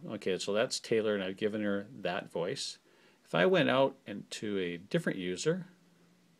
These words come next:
and I will come out and I will choose the sample user. Well, let's choose, uh, Madison.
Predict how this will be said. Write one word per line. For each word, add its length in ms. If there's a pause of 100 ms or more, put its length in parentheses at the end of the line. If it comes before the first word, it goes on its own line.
(1040)
and 140
I 140
will 140
come 260
out 240 (160)
and 100
I 80
will 220
choose 720 (2750)
the 200
sample 440
user. 440
Well, 180
let's 220
choose, 480
uh, 280 (520)
Madison. 540